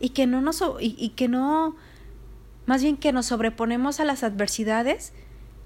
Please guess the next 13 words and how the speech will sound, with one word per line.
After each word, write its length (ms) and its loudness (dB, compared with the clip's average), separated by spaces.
y, 320 0
y, 720 -2
y 100 2
aquí 200 0
estamos. 680 -2
Después 280 2
de 100 4
que 120 0
me 120 4
dicen 260 2
que 120 4
necesito, 840 0
pues, 240 0